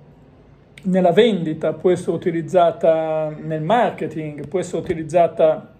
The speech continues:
in tanti, in tutti gli ambiti praticamente in cui gli esseri umani interagiscono. E,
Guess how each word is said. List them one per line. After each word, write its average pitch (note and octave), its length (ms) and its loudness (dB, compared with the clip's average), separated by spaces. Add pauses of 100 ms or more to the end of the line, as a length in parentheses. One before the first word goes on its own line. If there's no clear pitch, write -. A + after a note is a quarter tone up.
(1300)
in F3 160 -6
tanti, A3 380 0
in D#3+ 120 -6
tutti G3 280 -8
gli D#3+ 120 -4
ambiti D3+ 440 -2
praticamente D3+ 1120 -6 (280)
in E3+ 140 -6
cui F3 280 2
gli D#3+ 100 0
esseri E3+ 300 -2
umani D#3+ 680 -2
interagiscono. D3+ 1040 -4 (580)
E, F#3 520 2